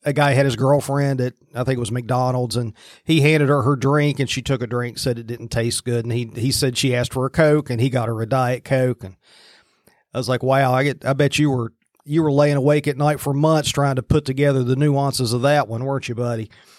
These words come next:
And you could say that that was just a spur of the moment thing and it wasn't anything he planned, but he did think enough of it to record it and upload it onto TikTok. So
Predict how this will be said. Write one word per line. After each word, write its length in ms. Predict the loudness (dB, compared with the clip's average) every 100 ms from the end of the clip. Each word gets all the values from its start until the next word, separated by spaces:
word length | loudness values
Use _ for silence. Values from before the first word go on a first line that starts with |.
| _ _
And 160 | 0 2
you 80 | 2
could 220 | 2 2
say 240 | 2 2
that 140 | 2 0
that 160 | 0
was 120 | 2
just 200 | 0 0
a 60 | -2
spur 300 | -2 0 0
of 60 | 0
the 60 |
moment 340 | 0 0 -2 0
thing 460 | 2 4 2 2
and 400 | 0 -2 -6 -14
it 160 | -12 -14 _ -12
wasn't 400 | -2 0 0 -2
anything 300 | 0 -2 -2
he 100 | -4
planned, 520 | 0 0 2 0 2
but 200 | 0 0
he 140 | -2
did 480 | 0 2 2 0 -6 _ 0
think 220 | 0 2
enough 260 | 0 2
of 180 | 2 2
it 120 | 0 0
to 420 | 2 2 0 -8 -8
record 540 | -4 -4 2 2 4
it 160 | 2 0
and 200 | -2 0
upload 440 | 0 2 2 2
it 100 | 0
onto 200 | -2 -4
TikTok. 640 | -2 -2 -2 -8 -10 -10 -10
So 200 | -12